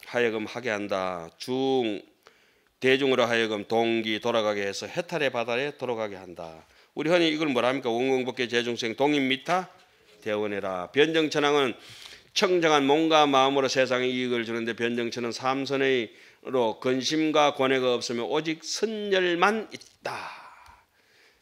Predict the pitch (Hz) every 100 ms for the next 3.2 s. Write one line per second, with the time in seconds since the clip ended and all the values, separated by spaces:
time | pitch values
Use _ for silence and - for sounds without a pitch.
0 | _ 139 143 165 214 180 196 185 147 160
1 | 180 147 151 127 127 151 127 151 185 180
2 | 185 127 107 - 170 127 90 87 85 127
3 | 175